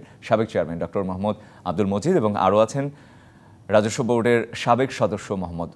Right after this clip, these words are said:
ফরিদ উদ্দিন। দুজনকেই স্বাগত। আমি যদি সরাসরি আলোচনাতেই চলে যাই, আহ, রাজস্ব বোর্ডের সংস্কার কতটা সম্ভব, এই প্রশ্নের আগে আমি শুরুতেই যেই, আহ, কয়েকটা প্রশ্ন করতে চাই, তার মধ্যে সবার আগে থাকবে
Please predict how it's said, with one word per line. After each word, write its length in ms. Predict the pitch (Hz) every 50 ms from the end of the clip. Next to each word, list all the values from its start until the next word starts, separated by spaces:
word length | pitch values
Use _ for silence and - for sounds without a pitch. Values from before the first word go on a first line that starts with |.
| - - -
ফরিদ 220 | 117 117 120 -
উদ্দিন। 340 | 85 69 - - 76 65 65 - - - - - - - - -
দুজনকেই 480 | - 101 85 104 95 90 - 92 87 80
স্বাগত। 460 | - - 95 85 80 82 - - 76 - - - - - - - - - -
আমি 400 | - 92 92 95 98 98 98 98 82
যদি 260 | 98 92 95 98 98
সরাসরি 380 | - - 101 101 95 - 110
আলোচনাতেই 580 | 101 95 101 104 - 113 113 110 101 - 120 120
চলে 240 | - 123 113 113 107
যাই, 260 | 98 120 151 165 165 -
আহ, 480 | - 104 104 104 104 104 104 - - -
রাজস্ব 460 | 104 107 107 117 120 - - - 131
বোর্ডের 400 | 127 113 110 123 123 123 131 131
সংস্কার 400 | - - 117 117 - - 135 123
কতটা 360 | 101 120 120 - 123 - 127
সম্ভব, 300 | 120 - 131 123 127 151 135 - -
এই 200 | 156 156 180 196
প্রশ্নের 460 | 190 - 175 170 - - 190 180 151
আগে 360 | 120 110 107 95 110 139 185
আমি 340 | - - 113 117 123 131 139
শুরুতেই 560 | 139 - - 139 131 143 156 151 180 214 214
যেই, 220 | 185 156 170 165 156
আহ, 560 | - - - - - - - - 113 113 113 113
কয়েকটা 360 | - 120 117 117 - - 139
প্রশ্ন 300 | 127 - 127 - - 135
করতে 240 | 117 131 120 - 135
চাই, 140 | 127 135 139
তার 180 | 120 131 117 117
মধ্যে 280 | 117 117 110 - 135
সবার 280 | 120 - 113 107 113 110
আগে 180 | 113 113 120
থাকবে 520 | 123 - 120 107 101 104 135 147 151 151